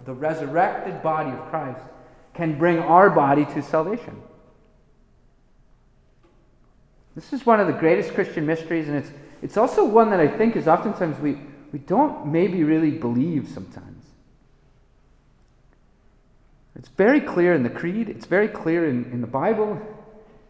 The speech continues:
it's very clear in our understanding that this is what we believe is gonna happen. So how do I look at the body now?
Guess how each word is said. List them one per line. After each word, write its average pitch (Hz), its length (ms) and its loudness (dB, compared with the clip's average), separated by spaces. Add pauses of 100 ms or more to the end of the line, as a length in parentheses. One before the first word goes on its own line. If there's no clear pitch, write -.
it's - 60 -16
very 175 160 -2
clear 208 260 -10
in 202 80 -6
our 165 60 -6
understanding 185 480 -6
that 254 160 -8
this 226 160 -6
is - 160 -18
what 214 280 -2
we 190 100 -4
believe 196 360 -6
is 180 80 -10
gonna 202 220 -2
happen. 214 440 -6 (1800)
So - 80 -20
how 208 300 4
do 233 100 4
I 175 80 6
look 185 240 0
at 165 60 -10
the 135 80 -10
body 151 260 -2
now? 160 440 -10